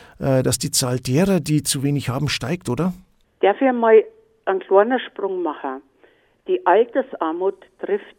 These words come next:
Speaker 2: auch schon die Mittelschicht. Sie müssen sich, darf ich ein kleines Beispiel mal sagen,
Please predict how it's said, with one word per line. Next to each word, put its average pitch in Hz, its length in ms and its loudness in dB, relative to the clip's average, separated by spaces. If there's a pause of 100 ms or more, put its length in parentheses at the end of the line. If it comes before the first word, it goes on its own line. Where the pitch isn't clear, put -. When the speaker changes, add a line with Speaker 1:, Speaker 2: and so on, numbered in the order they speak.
(100)
Speaker 2:
auch 160 280 -2
schon 165 220 -4
die 170 100 -2
Mittelschicht. - 760 -10 (800)
Sie 175 80 2
müssen 311 480 2
sich, 226 160 -8 (140)
darf 190 260 0
ich 277 80 2
ein 240 100 -2
kleines 233 360 0
Beispiel 208 520 -4
mal 127 300 -10
sagen, - 240 -14